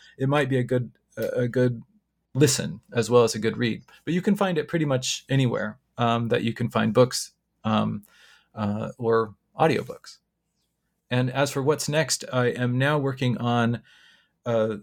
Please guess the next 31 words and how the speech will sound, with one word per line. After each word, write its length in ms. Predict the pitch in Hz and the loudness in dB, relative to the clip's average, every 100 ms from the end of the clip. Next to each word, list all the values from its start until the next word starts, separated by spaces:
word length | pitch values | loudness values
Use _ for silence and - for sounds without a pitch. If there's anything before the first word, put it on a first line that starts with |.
| - _ _ _ _ - | -14 _ _ _ _ -6
a 40 | |
sort 180 | 127 151 | 2 2
of 80 | 113 | 2
longer 540 | 117 143 160 147 135 127 | -2 0 0 0 -4 -2
history 440 | 135 - 123 113 | -2 -2 0 0
of 100 | 110 | 0
the 80 | 110 | 2
Dutch 280 | 120 127 120 | 4 4 0
East 180 | - | 0
India 180 | 120 113 | 2 2
Company. 280 | 110 104 104 | 2 -2 0
I 40 | |
became 240 | 117 131 117 | 0 0 0
fascinated 600 | - 123 123 117 113 104 | 2 2 2 -2 -2 0
by 180 | 107 104 | 0 -2
the 80 | |
fall 320 | - 123 143 147 | -4 -2 0 0
of 80 | |
the 80 | 131 | -2
Dutch 220 | 135 131 | -4 -4
East 180 | 131 - | -4 -2
India 160 | 131 123 | 0 0
Company, 400 | 127 123 120 123 | -2 0 0 2
and 80 | 110 | 2
my 100 | 101 | 0
earlier 340 | 131 131 120 | 0 0 2
work 220 | 117 117 | 2 0
kind 160 | 117 113 | 0 0
of 80 | 107 | 0
looks 220 | 113 | -2
at 100 | 113 | -2